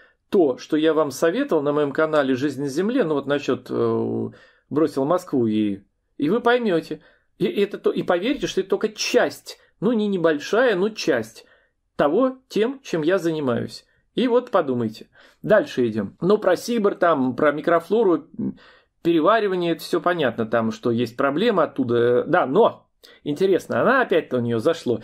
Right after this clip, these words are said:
Любимая тема всех. Ну, всё, они все одно и, знаете, как вот Жданов совершенно прав по алкоголю, что все, кто хотят отстоять свою кружку, там, фужер и чашку с алкоголем любым, они начинают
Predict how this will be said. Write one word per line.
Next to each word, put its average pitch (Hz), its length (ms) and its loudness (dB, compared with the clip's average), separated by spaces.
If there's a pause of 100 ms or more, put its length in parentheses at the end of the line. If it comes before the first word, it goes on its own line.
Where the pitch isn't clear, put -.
(140)
Любимая 220 440 0
тема 143 320 -2
всех. - 320 -2
Ну, 233 320 0
всё, 254 340 2
они 214 200 -2
все - 240 0
одно 226 220 0
и, - 80 -6 (260)
знаете, 214 240 -2
как 170 160 -2
вот 160 100 -2
Жданов 160 380 0
совершенно 156 380 -2
прав 269 260 0
по 147 240 2 (240)
алкоголю, 156 580 2
что 135 200 -2
все, 196 340 -2
кто 131 380 0
хотят 165 560 0
отстоять 165 640 0
свою 135 560 0
кружку, 120 600 -2
там, 113 160 0
фужер 139 420 0
и 117 380 -2
чашку 226 480 -2 (760)
с - 160 -6
алкоголем 175 540 4
любым, 147 320 2
они 190 360 0
начинают 240 720 0